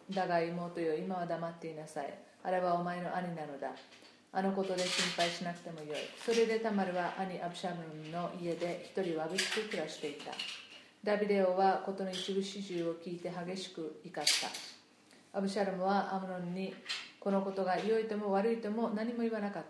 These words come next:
た。アブシャロムはアムノンが妹タマルを恥ずかしめ、恥ずかしめたことで彼を憎んでいたからである。まあ、ここまで。この、で、この事件が、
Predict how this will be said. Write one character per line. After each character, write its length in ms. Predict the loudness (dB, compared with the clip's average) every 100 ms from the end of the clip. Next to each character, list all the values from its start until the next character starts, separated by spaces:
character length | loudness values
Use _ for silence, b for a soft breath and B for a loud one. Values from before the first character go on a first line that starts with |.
| -10
た。 100 | -10 -4
ア 80 | -4
ブ 80 | 0
シ 100 | 2
ャ 80 |
ロ 80 | 2
ム 80 | 0
は 260 | 0 0 0
ア 60 |
ム 100 | -4
ノ 120 | -4 -6
ン 20 | 0
が 300 | 0 0 -4
妹 340 | -6 -6 -6 -6
タ 160 | -2
マ 120 | 0
ル 120 | 2 0
を 40 |
恥 180 | -2 -6
ず 40 |
か 140 | -8 -8
し 140 | -8
め、 120 | -8 -10 -6
恥 220 | -2 0
ず 40 |
か 80 | 0
し 140 | 0
め 100 | 0
た 120 | 0 -2
こ 100 | -4
と 140 | -4
で 200 | -6 -6 B B
彼 240 | -4 0 4
を 140 | 4 2
憎 200 | -2 0
ん 80 | 0
で 120 | 0
い 40 |
た 120 | -4
か 100 | -8
ら 60 | -8
で 160 | -6 -6
あ 100 | -8
る。 140 | -10 -18 _ -20 B B B B B B B
ま 300 | 6 6 6
あ、 0 | 2
こ 100 | 4
こ 100 | 8
ま 160 | 8
で。 120 | 8 6
こ 80 | 6
の、 400 | 8 8 8 4 -4 0
で、 180 | 6 6
こ 260 | 6 4
の 160 | 6 4
事 100 | 4 -2
件 360 | -2 2 2
が、 80 | 4